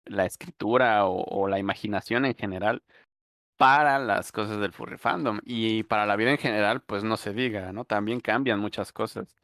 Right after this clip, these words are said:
Y nadie se lo podía imaginar. O sea, había gente que podía teorizar al respecto, había como... Supongo que cuando empezó a salir el internet, pues, se le mencionaba o se le hablaba de alguna manera.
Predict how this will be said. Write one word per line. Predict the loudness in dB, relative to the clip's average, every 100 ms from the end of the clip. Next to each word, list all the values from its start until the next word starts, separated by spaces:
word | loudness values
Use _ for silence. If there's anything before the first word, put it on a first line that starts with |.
| _ _ _ _ _ -2
Y | 2
nadie | 4
se | 4
lo | 2 2
podía | 2 2
imaginar. | 2 -2 -6 -4 -4 -6 _ _ _ _
O | -2
sea, | 0
había | 0
gente | 0 -2 -2
que | -6 -4
podía | -2 0 4 4 6 4 4 2
teorizar | 2 2 2 -2 0 2 0 -4 _ _ _ _ _ -6
al | -4 -4
respecto, | -8 -2 0 0 0 2 2 2 0
había | -2 -2 0 2 2
como... | -2 -10 -12 -12 _ _ _ _ _ _ _ _
Supongo | -20 -2 2 2
que | 0
cuando | -2 0 0
empezó | -2 -2 -2
a |
salir | -2 0 0
el |
internet, | -2 -4 -4 -4 -4
pues, | -8 -10
se | -8
le | -6
mencionaba | -8 -8 -6 -2 0 -2
o |
se | -4 -8
le |
hablaba | -2 0 0
de |
alguna | -4 -6
manera. | -8 -10 -6 -4 -2 -2 -4 -8